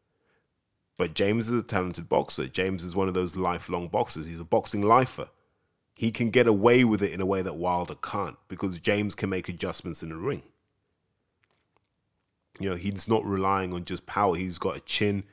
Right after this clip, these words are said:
and he can, he can navigate his way through a fight. But these guys aren't the only ones. You know,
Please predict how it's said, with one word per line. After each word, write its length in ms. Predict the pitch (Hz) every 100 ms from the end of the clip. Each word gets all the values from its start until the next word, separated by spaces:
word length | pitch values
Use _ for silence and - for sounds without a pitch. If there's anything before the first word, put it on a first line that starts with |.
| _ _ _
and 220 | 92 90
he 180 | - 101
can, 380 | 92 98 90 87 _ _ _
he 140 | 98
can 180 | 98 92
navigate 460 | 98 92 90 87
his 180 | 78 85
way 140 | 90 82
through 220 | - 82
a 40 |
fight. 280 | - - - _ _ _ _ _ _ _ _ _ _ _
But 180 | - 113
these 180 | 107 147
guys 240 | 147 123
aren't 200 | 113 107
the 100 | 101
only 240 | 104 107 87
ones. 340 | 73 64 - - _ _ _ -
You 80 | 92
know, 180 | 92